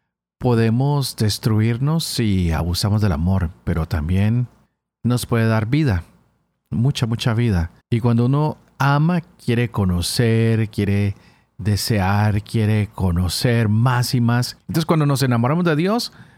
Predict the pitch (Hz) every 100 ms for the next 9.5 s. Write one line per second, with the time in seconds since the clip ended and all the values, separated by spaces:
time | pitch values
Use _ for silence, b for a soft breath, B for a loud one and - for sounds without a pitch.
0 | B - 127 117 120 107 123 147 - _
1 | - 127 - 113 117 143 135 165 - 151
2 | - _ _ - 117 113 123 104 104 98
3 | 170 208 196 170 117 _ 127 127 131 120
4 | 107 135 127 156 208 196 - 101 - 123
5 | 123 127 123 143 139 147 135 127 - 123
6 | 135 131 104 113 127 - 87 _ _ _
7 | _ _ _ _ _ _ _ _ _ -
8 | 113 117 123 139 135 104 95 82 73 82
9 | 101 95 113 185